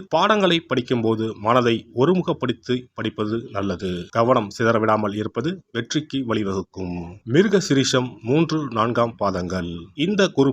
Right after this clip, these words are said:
பெயர்ச்சியால் உடல்நலத்தில் கவனம் தேவை. குடும்பத்தில் இருப்பவர்களால் திடீர் டென்ஷன் உண்டாகலாம், கவனம் தேவை.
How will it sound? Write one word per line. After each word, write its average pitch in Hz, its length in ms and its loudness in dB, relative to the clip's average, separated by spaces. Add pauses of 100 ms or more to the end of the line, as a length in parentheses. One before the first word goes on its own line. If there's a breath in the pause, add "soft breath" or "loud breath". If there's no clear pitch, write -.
பெயர்ச்சியால் 120 500 2 (120)
உடல்நலத்தில் 120 640 2
கவனம் 104 380 0
தேவை. 92 260 0 (240)
குடும்பத்தில் 135 560 0
இருப்பவர்களால் 117 580 0 (140)
திடீர் 123 280 0
டென்ஷன் 104 320 -2 (100)
உண்டாகலாம், 107 560 -2
கவனம் 120 320 0 (100)
தேவை. 90 280 -2